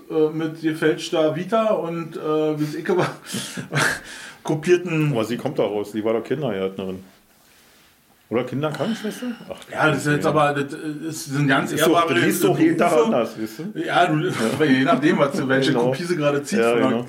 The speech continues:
Speaker 1: äh, von
Speaker 2: Genau.
Speaker 1: der Vita.
Speaker 2: Welche du gerade ziehst, ja, genau.
Speaker 1: <laughs>
Speaker 2: Welche Seite du gerade
Speaker 1: Ey, ich muss
Speaker 2: hast.
Speaker 1: mal gucken, ich muss
Speaker 2: Genau.
Speaker 1: mal gucken. Ähm, nee, ich finde, dass das irgendwelche Leute sein sollten, die da, damit auch zu tun haben. Also irgendein, ein, ein, ein Architekt oder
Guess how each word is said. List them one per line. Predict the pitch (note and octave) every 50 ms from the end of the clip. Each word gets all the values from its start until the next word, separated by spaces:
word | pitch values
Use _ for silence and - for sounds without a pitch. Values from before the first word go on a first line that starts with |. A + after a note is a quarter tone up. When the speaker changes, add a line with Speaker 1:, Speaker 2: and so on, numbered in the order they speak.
| -
Speaker 1:
äh, | F3 D3+
von | D3 D3 A2+
Speaker 2:
Genau. | A2+ A2 A2 A2+
Speaker 1:
der | A#2
Vita. | C3 C3 - A2
Speaker 2:
Welche | A2 A2+ - B2+
du | B2+ A2+
gerade | A#2 A2 A2 A#2+ A#2+ -
ziehst, | - C3+ C#3+ D3 - -
ja, | F#2+ G2
genau. | G2 G2+ G2+ G2+ - - - - D#3
Speaker 1:
<laughs> | F#2+ - - - -
Speaker 2:
Welche | - G#2+ A2+ A2+ - C3
Seite | A2+ A2+ A2+ A#2+ C#3 C#3
du | A#2+ A2+
gerade | G#2+ G#2+ A#2 B2+ - - A#2+ A#2+
Speaker 1:
Ey, | G3 A3 C4 C#4
ich | - -
muss | D#4 D#4 D4+ -
Speaker 2:
hast. | E4 D#4+
Speaker 1:
mal | D#4+
gucken, | - D#4+ D#4 D#4 D#4 D#4+ D#4 D4 D4 D4 C#4 C#4
ich | A3 A3+ A#3
muss | A#3+ A#3 A#3
Speaker 2:
Genau. | A#3
Speaker 1:
mal | B3 C4+ -
gucken. | - B3 A#3+ - - B3 A#3+ A#3+ - - - - - - - - - _ _ - -
Ähm, | A#2+ C#3+ C#3 C#3 C#3 C#3+ C#3 C#3 C#3 - -
nee, | D#3 E3 G#3
ich | G3+ - -
finde, | E3+ F#3+ G3+
dass | G3+ - -
das | G3 F#3+
irgendwelche | - F3+ F3 F#3+ F#3 F3+ F#3 F3
Leute | D#3 D3 E3 F#3 G3 E3
sein | D#3+ D3+ D#3 F#3 F#3
sollten, | F3 E3 D#3+ E3+ F#3 D#3
die | D3+ D#3 F3 F3 D3+ -
da, | E3+ D#3 D#3+ - - D3
damit | D#3+ D3+ D3+ C#3+
auch | - D#3 -
zu | - D#3
tun | D3+ G#3+ A#3+ B3+
haben. | A3+ D3
Also | D3 D3 D3+ D#3 D#3 D#3 - -
irgendein, | F3 E3 D#3 - D#3+ D#3 D#3
ein, | D#3+ E3+ D#3 D3+ D3+ D3 D3 D3 -
ein, | D#3 D3+ D3+ - - - - - - _ _ - _ _ - _ _ _ - - - - - - -
ein | F#3 F#3+
Architekt | - - D#3+ - G3 E3 D3 - B3 B3 - - - - G3+ G3
oder | F3 F3 E3 E3 D#3+